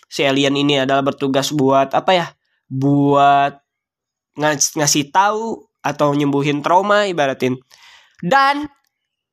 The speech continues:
eh, di a-, akhir-akhir scene yang bakal kalian bingung setelah nonton. Ini gua spoiler alert aja sekalian.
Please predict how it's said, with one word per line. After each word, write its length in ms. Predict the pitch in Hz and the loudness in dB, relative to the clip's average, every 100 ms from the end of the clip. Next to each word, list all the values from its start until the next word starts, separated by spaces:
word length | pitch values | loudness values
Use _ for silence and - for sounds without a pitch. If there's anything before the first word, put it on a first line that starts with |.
| - - - - - | -4 -4 -4 -8 -2
eh, 560 | 185 185 185 185 185 180 | 0 2 2 2 0 2
di 200 | 185 185 | 4 2
a-, 380 | - 214 202 190 | 2 2 2 0
akhir-akhir 560 | - 247 285 269 247 208 | -6 -4 -2 0 2 2
scene 260 | 196 190 202 | 2 2 2
yang 120 | 180 - | 0 -2
bakal 380 | 160 160 165 160 | -2 2 2 2
kalian 320 | 160 160 156 | 0 0 0
bingung 320 | 180 180 151 160 | 2 2 0 -2
setelah 380 | - 135 147 | -2 0 0
nonton. 260 | 151 120 113 - | 0 -4 -6 -2
Ini 240 | 151 175 | 0 2
gua 220 | 165 156 | 2 2
spoiler 420 | 156 147 139 143 135 | 0 0 0 0 0
alert 380 | 135 135 135 | 2 2 0
aja 240 | 123 127 135 | -2 0 -2
sekalian. 540 | - 123 120 117 139 | -2 -2 -2 -2 -4